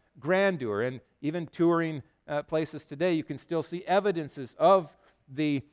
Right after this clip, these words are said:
fruit of their taxation. Lavish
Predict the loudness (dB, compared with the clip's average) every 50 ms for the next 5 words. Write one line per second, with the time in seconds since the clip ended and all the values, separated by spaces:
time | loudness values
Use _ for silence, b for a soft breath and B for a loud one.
0 | _ _ _ _ _ -4 0 4 4 4 2 2 -2 2 2 2 2 2 0 0
1 | 0 0 0 0 0 0 0 0 0 0 2 0 -6 -12 -14 -14 -16 _ _ _
2 | _ -14 -6 -2 0 2 4 4 2 2 -2 -10 -14 -18 -20